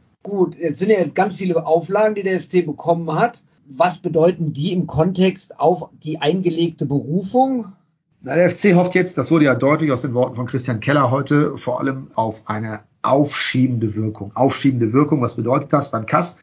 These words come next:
Speaker 2: Wenn jetzt der erste F C Köln Einspruch einlegt, dann hofft man ja zum einen darauf, dass die Strafe verändert oder aufgehoben wird, aber vor allem erstmal, dass sie aufgeschoben wird, bis eine Entscheidung vorliegt.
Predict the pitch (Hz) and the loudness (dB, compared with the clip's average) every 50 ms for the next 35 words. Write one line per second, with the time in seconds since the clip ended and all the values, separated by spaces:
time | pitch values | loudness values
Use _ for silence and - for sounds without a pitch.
0 | _ - 117 117 147 180 202 208 185 - - 143 139 131 - 135 120 - - 123 | _ -6 -2 0 2 2 4 2 0 0 0 -2 -2 -2 -4 -6 -6 -6 -8 -4
1 | - 131 127 127 123 - 117 120 135 123 - - - - - - 95 101 101 92 | -2 -2 -2 -4 -4 -4 -4 -4 -4 -2 -4 -4 -6 -4 -4 -4 -4 -4 -4 -6
2 | 90 87 - _ _ _ - 117 117 117 113 110 113 - _ - 127 131 123 - | -8 -12 -16 _ _ _ -2 -2 0 0 -2 -6 -8 -10 _ -4 -4 -4 -2 0
3 | 151 131 120 - 123 - 107 123 131 123 120 123 123 127 - 117 - - 117 - | 0 0 0 -2 -4 -4 -2 -2 0 2 2 2 2 2 0 -2 -2 -4 -6 -6
4 | - - 110 110 110 - 113 104 - - - - - 104 - 120 135 143 151 151 | -2 0 2 2 2 0 -4 -8 -8 -10 -12 -10 -10 -8 -6 -4 -2 0 0 2
5 | 127 113 107 104 107 123 135 - - 156 131 156 160 147 135 151 160 156 160 131 | 0 0 -2 -2 -2 -2 -2 0 2 2 4 4 4 2 2 0 0 2 2 0
6 | 120 117 - - - - 131 135 - 139 - - 127 120 - 160 - - 123 120 | 0 0 -2 -6 -6 -4 -4 -4 -4 -6 -6 -4 -4 -4 -4 -4 -2 -2 -2 -2
7 | - - - - - - 147 147 151 131 113 107 101 107 101 - - - 131 120 | -2 -4 -4 -2 2 4 4 4 4 2 0 -4 -4 -6 -8 -6 -4 -4 -4 -4
8 | - - 131 127 123 117 - - 120 117 117 107 - 139 131 120 117 110 - | -4 -6 -6 -6 -6 -6 -6 -6 -6 -6 -6 -4 -2 0 0 0 0 -4 -8